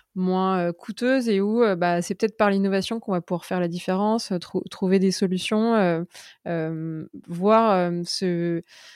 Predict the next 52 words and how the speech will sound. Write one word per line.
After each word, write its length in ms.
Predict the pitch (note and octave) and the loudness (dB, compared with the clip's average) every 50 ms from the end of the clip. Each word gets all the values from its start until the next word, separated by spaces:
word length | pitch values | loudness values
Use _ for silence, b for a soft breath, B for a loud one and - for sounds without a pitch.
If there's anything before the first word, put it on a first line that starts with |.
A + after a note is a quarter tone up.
| B B | B B
se 120 | B - | B -4
différencier 680 | F#3+ F3 G3+ F#3+ - A3 G3+ G#3 G3+ F#3+ - - G#3 G3+ | -2 0 0 2 2 2 2 2 0 0 0 2 4 4
aussi 320 | G3+ G3 - - A#3+ B3 | 4 4 2 2 2 4
dans, 240 | A#3 A3 G3+ G3+ G3 | 4 4 4 4 4
dans 220 | F#3+ F#3+ F#3 F3+ | 4 4 4 4
un 100 | F#3+ F#3+ | 4 4
monde, 300 | G3 G3+ G#3 A3 A3+ A#3 | 4 4 4 4 4 4
euh, 140 | G#3+ F#3+ F3+ | 4 4 4
qui 200 | F3 - - F#3+ | 2 0 -6 -8
se 100 | - - | -4 0
mondialise 380 | G3 F#3+ F#3 F#3+ F#3 F3+ F3+ E3+ | 2 2 4 4 2 2 2 2
beaucoup 400 | F3+ F#3+ F3+ - - B3 B3 A#3+ | 0 -2 -2 0 0 2 4 6
et 260 | G3 F#3+ G#3 G#3+ G#3+ | 6 8 8 6 6
où, 260 | G#3+ G#3+ A3+ A#3 A#3 | 4 2 2 2 4
euh, 140 | G#3+ G3 F3+ | 4 4 2
sur 180 | F3+ - G3+ F#3 | 0 -2 -2 0
des 300 | F#3 F#3 F3+ F#3 F#3 F#3+ | 0 2 2 2 2 2
échelles 320 | F#3+ - - G3 G3 G3 | 0 0 0 -2 0 0
de, 220 | F3 F3+ E3+ E3 | 0 0 -2 -2
de 140 | E3+ F3 F3+ F#3 | -2 -4 -4 -6
coûts, 340 | - - - C4 B3+ C4+ | -6 -4 -2 2 4 4
euh, 220 | B3 G3+ F3 D#3+ C#3+ D3+ | 6 6 4 2 0 -2
on 120 | F3 F3 | -2 -2
n'est 140 | F3 E3+ E3+ | -2 -2 -4
plus 320 | - - A3 G#3+ G#3+ G#3 | -4 -4 -4 -2 -2 -4
f-, 160 | G#3 - - _ _ _ _ | -6 -10 -16 _ _ _ _
on 280 | - G3+ F#3+ F#3+ F#3+ F#3+ | -8 -6 -4 -4 -2 0
n'est 100 | G3+ G3 | 2 4
pas, 260 | - A3+ A3 A3 G3+ | 6 6 6 6 6
on 60 | G3+ | 4
n'est 140 | G3+ G3 G3 | 2 2 2
jamais 200 | G3 G3+ G3 G3 | 2 2 2 0
choisi 360 | G3 - - G3 G#3 G#3 A#3 C4 C4 | 0 0 0 0 0 0 2 0 0
et 20 | |
c'est 140 | G#3+ - F#3 | 0 -2 -4
plus 240 | E3+ - A3 A3+ - | -6 -6 -8 -6 -2
vers 160 | G3 F#3 F3+ | 0 0 0
des, 320 | F#3+ E3 F3 F3+ F3+ F3+ F#3 | 2 2 2 2 2 2 0
d'autres 420 | F3+ F#3 F#3 F#3 G#3 A3+ A3+ - - | -2 -4 -4 -2 0 0 0 -2 -2
pays 360 | - A#3 A3 A3+ A#3+ C4 C4+ | 0 2 4 6 6 6 4
où 320 | B3+ A3 G3+ G3 F#3+ F#3+ F#3 | 4 4 2 2 2 2 2
la 140 | F3+ F#3+ F#3+ | 2 2 2
main-d'œuvre 400 | F#3+ G3 G3+ G3+ G3+ G#3+ A3+ A3 | 2 2 2 2 2 4 4 4
et 60 | G#3+ | 4
la 100 | F3 F3 | 2 2
production 480 | - - G3 F#3 F#3+ F3+ - - A3 | 0 0 -2 -2 -2 -2 -4 -2 -2
est 80 | G#3 F#3 | 0 0
moins 180 | F3+ F3+ F3+ F3+ | 0 0 0 0
chère, 260 | - - A#3 A#3+ A3+ | 0 2 2 2 2
euh, 200 | G3+ F#3 E3 E3+ - _ _ | 2 0 0 -2 -6 _ _
que, 120 | - - F#3+ | -8 -4 -2
euh, 240 | G#3 G3 F#3 E3+ | 0 0 0 -2